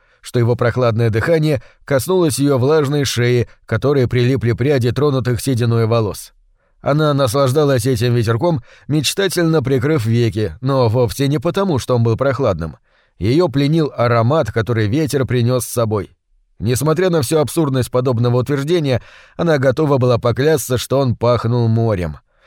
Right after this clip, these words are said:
Разумеется, это было невозможно. Разве под силу ветру перенести запах на расстояние в тысячи миль? Но, хотя она и повторяла себе: «Это пахнет не морем, а чём-то другим, похожим»,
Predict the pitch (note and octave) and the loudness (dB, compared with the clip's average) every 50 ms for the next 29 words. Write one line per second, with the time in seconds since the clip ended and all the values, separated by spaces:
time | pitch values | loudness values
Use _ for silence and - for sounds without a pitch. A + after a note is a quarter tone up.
0 | - - _ - B2 C3 G#2+ G2+ G#2+ G2+ A2 C#3+ E3+ F3 - - F#3+ F#3 F3 - | -20 -12 _ -2 -2 -2 0 0 0 0 0 0 0 0 -2 -2 -2 -4 -4 -4
1 | - - _ _ - B2 D#3 - F3+ E3 B2+ C3 D3 D#3 D3 C3 B2 B2 B2+ B2 | -8 -16 _ _ -2 -2 0 0 0 0 2 2 2 2 2 2 2 0 2 0
2 | B2+ G#2+ F#2 F2+ F2 F2+ F2 - F#2+ F2 D#2 - _ _ _ _ - A2 C3 B2 | 0 0 -2 -4 -6 -6 -8 -8 -8 -10 -10 -10 _ _ _ _ -2 0 0 0
3 | G#2+ F#2+ A#2+ B2+ A#2+ A#2 - B2 A#2 - - - D#3 F3+ F3+ F3+ D#3+ C#3 D3+ C#3+ | 0 0 0 0 0 2 0 0 0 -2 -2 -2 0 2 2 2 2 2 2 0
4 | B2 - C3+ B2 - C#3+ C#3 C3+ B2+ C3+ C3 A2 - - C#3 B2 G#2+ C3+ F3 E3+ | 0 0 0 0 0 0 0 0 0 0 -2 -2 -2 0 0 0 2 2 0 0
5 | A#2 - A#2 B2 C3 C#3 C3+ C3+ A#2+ - D3 C#3+ C#3+ C#3 C3 B2 A#2+ B2+ B2+ A2+ | 0 0 -2 -2 0 0 0 0 0 0 0 2 2 2 2 2 2 2 0 -2
6 | - C#3+ B2+ - C3 B2+ - C3+ C#3+ B2+ A#2 G2+ E2+ - - _ _ _ _ - | -2 -2 -2 -2 -2 -4 -4 -2 -2 0 -2 -2 -4 -6 -10 _ _ _ _ -20
7 | - _ _ _ - F3+ A3 - - - - D3+ C#3 A#2+ D#3 D#3 C#3+ C#3 C#3 C#3+ | -20 _ _ _ -4 -4 -4 -4 -6 -4 -2 -2 0 0 2 2 2 2 2 0
8 | C#3+ C#3 A#2+ - C#3 G#2+ - D#3+ F3 F3 D#3 C#3 B2+ - C3 B2+ C#3 C3 A#2 - | 0 0 0 0 -2 0 2 2 4 4 4 2 2 0 0 0 0 0 0 -2
9 | - _ _ _ _ - A2+ A#2+ - A#2+ - - A2+ G#2+ - A2+ A2 A#2 F2+ F#2+ | -8 _ _ _ _ -4 -4 -2 0 -2 0 0 0 0 0 0 -2 -2 -2 -2
10 | A2+ A#2+ A#2+ A#2 C3+ F3 F#3+ E3+ C#3+ A#2 G#2 G#2+ G#2 - - B2+ A#2+ A#2 G#2+ B2+ | -2 0 2 2 2 2 2 2 2 2 2 0 0 -2 0 0 0 0 0 0
11 | A#2+ C3+ C#3 D3 C#3+ E3 G3 E3+ G#2 E2+ - A2+ G#2 - - F3+ F#3 C3+ G#2 A2+ | 0 0 0 0 0 0 0 -2 -2 -2 -2 -2 -2 0 0 0 0 0 0 -2
12 | F#2 - | -4 -6